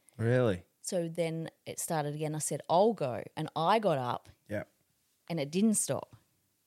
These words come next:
Speaker 1: Wow.
Speaker 2: And I walked all the way to her room and it wasn't her and it was coming from outside the house.
Speaker 1: No.
Speaker 2: And it was at that point that I said, "You heard that, didn't you?" And he said, "Yeah, yeah." And I s-, that was at that point that I went,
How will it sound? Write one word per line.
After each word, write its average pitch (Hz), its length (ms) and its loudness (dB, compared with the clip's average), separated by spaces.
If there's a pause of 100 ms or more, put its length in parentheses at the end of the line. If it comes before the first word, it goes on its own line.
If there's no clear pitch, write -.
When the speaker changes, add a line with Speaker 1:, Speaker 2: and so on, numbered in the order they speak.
(120)
Speaker 1:
Wow. 107 280 -8
Speaker 2:
And 170 100 0
I 165 60 2
walked 165 260 0
all 202 100 2
the 226 60 0
way 190 160 2
to 175 80 -4
her 165 240 -4
room 151 260 -2
and 139 80 -2
it - 80 -10
wasn't 165 320 -2
her 147 340 -4
and 175 100 -6
it 160 40 -6
was 170 120 -8
coming 208 320 -12
from - 200 -12
outside 147 540 -4
the - 200 -14
house. - 400 -8 (240)
Speaker 1:
No. 104 420 0 (240)
Speaker 2:
And 180 120 0
it - 60 0
was 180 120 0
at 190 240 0
that - 280 -4
point - 580 -8 (1500)
that 156 160 -2
I 156 80 -2
said, 180 220 -10
"You 214 180 -6
heard 190 360 0
that, - 220 -6
didn't 135 240 -6
you?" 135 220 -6
And 156 100 -4
he 151 60 -6
said, 156 260 -10
"Yeah, 180 160 0
yeah." 135 340 -6
And 147 100 -6
I - 20 -4
s-, - 180 -8 (160)
that 104 120 -2
was 151 100 -4
at 151 140 2
that - 160 -4
point 165 200 -6
that 139 60 -6
I - 20 -6
went, 135 180 -8